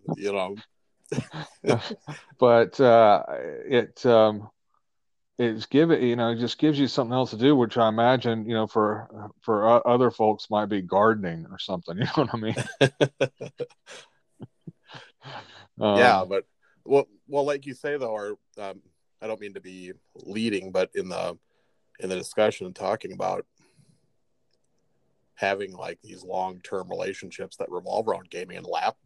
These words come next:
Speaker 1: and the, and the gap we had in gaming. I mean, I had
Speaker 2: Mm-hmm.
Speaker 1: all these guys that I used to game with in high school and shortly after high school. And we, when we stopped gaming,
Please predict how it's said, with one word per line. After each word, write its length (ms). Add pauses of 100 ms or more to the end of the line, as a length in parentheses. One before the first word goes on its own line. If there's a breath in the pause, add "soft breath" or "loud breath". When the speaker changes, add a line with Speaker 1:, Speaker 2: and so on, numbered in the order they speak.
(160)
Speaker 1:
and 160
the, 220 (380)
and 80
the 60
gap 360
we 120
had 260
in 80
gaming. 460 (460)
I 40
mean, 120
I 120
had 80
Speaker 2:
Mm-hmm. 80
Speaker 1:
all 120
these 160
guys 300
that 100
I 40
used 180
to 60
game 260
with 420
in 440
high 240
school 420
and 140
shortly 320
after 300
high 180
school. 480 (840)
And 140
we, 240
when 140
we 100
stopped 400
gaming, 560